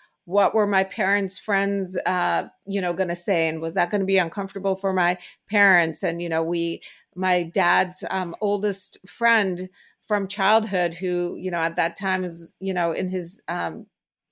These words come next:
early seventies, now he's in his, uh, late seventies, you know, um, sent a bouquet of flowers, you know, with a card saying, "We, A-," you know, to Ava saying, you know, "Ava, we love and support you, and we're so proud of you." And,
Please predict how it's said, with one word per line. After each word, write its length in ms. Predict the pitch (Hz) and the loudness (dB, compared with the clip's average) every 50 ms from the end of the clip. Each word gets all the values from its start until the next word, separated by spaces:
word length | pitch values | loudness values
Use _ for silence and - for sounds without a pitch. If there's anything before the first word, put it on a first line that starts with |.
| _ | _
early 260 | - 208 208 202 196 196 | -2 0 0 2 0 0
seventies, 520 | 196 - 170 160 175 175 175 175 180 175 | 0 0 0 0 0 0 -2 -2 0 0
now 200 | 185 170 170 185 | 2 4 4 4
he's 160 | 196 190 - - | 4 4 2 0
in 120 | 247 220 | 0 2
his, 260 | 220 208 190 - - - - | 2 0 0 -2 -8 -6 -2
uh, 200 | 170 175 170 135 160 | 0 0 0 0 0
late 240 | 208 214 214 208 - | -2 -2 -2 -2 0
seventies, 540 | - 185 180 190 185 185 196 202 208 185 190 | 0 0 0 0 0 0 0 0 0 -2 -4
you 100 | 220 190 | -2 2
know, 240 | 185 180 180 - - - - - - - - - | 4 4 4 2 0 -6 -16 -16 -18 -16 -8 -2
um, 320 | 196 196 190 185 196 190 - _ _ _ _ | 2 2 2 2 2 -2 -8 _ _ _ _
sent 380 | - - - - 196 202 196 | -8 -2 0 2 2 2 0
a 60 | 247 214 | -2 -2
bouquet 380 | 190 202 196 - 240 220 214 | -2 -4 -4 0 2 4 4
of 120 | 208 202 208 | 4 2 0
flowers, 720 | - 214 208 202 233 240 226 202 190 190 175 170 - - | 0 2 4 6 6 6 6 6 4 4 2 0 -4 -4
you 100 | 208 196 | -2 0
know, 120 | 196 196 | 0 2
with 180 | 190 190 190 196 | 2 2 2 0
a 60 | 190 | 0
card 580 | 190 - 208 208 220 220 202 180 170 170 165 - | 0 2 4 6 6 8 8 8 6 4 0 -4
saying, 460 | - - 196 180 180 180 180 175 151 - - | -4 -2 0 0 2 0 -2 -4 -6 -6 -4
"We, 400 | 185 190 185 175 170 - - - | 0 0 2 0 0 -4 -4 -2
A-," 240 | 196 190 190 - - | 0 0 0 0 0
you 140 | 208 190 190 | -2 -2 0
know, 160 | 185 175 175 | 0 0 -2
to 240 | 180 - 170 - 196 | -2 -4 -4 0 2
Ava 300 | 214 214 196 180 175 170 | 2 4 6 6 4 4
saying, 480 | - - 202 175 175 175 175 170 165 - - - - - _ - | 2 0 -2 -2 -2 -2 -4 -6 -8 -10 -14 -20 -20 -20 _ -10
you 100 | 175 175 | -4 -2
know, 100 | 180 175 | 0 0
"Ava, 360 | - - 180 185 175 180 180 | 2 2 2 4 4 4 4
we 140 | 175 180 175 | 4 2 0
love 240 | 175 175 170 170 165 | 2 4 4 4 2
and 160 | 170 170 165 | 0 -4 -6
support 400 | - 190 - _ - 180 175 - | -8 -10 -6 _ -2 0 0 0
you, 180 | 180 180 180 170 | 0 0 0 0
and 120 | 165 165 | -2 -2
we're 100 | 165 170 | -4 -6
so 220 | - - 175 165 | -6 -4 -6 -6
proud 340 | 156 - - 185 165 175 175 | -6 -4 0 2 4 4 4
of 100 | 170 160 156 | 2 -2 -4
you." 240 | 160 156 160 156 | -4 -2 0 0
And, 200 | 147 160 165 160 | 0 -2 -2 -6